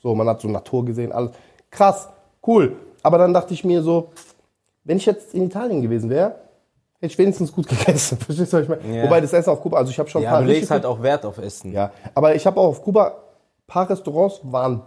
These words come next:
Speaker 1: brutal, aber das war halt so fifty fifty, verstehst du? Früchte sind zum Beispiel in Südamerika, glaub ich, geistesgestört, in Afrika wahrscheinlich auch.
Speaker 2: Mhm.
Speaker 1: Äh, brutal, also Frühstück war immer krank, weil ich hab mir halt,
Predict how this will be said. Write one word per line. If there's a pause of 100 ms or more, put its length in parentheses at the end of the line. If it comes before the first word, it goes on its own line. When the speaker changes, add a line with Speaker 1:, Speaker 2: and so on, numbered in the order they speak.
Speaker 1:
brutal, (280)
aber
das
war
halt
so
fifty
fifty,
verstehst
du? (140)
Früchte
sind
zum
Beispiel
in
Südamerika,
glaub
ich, (260)
geistesgestört,
in
Afrika
wahrscheinlich
auch.
Speaker 2:
Mhm. (760)
Speaker 1:
Äh, (120)
brutal,
also
Frühstück
war
immer (180)
krank,
weil
ich
hab
mir
halt,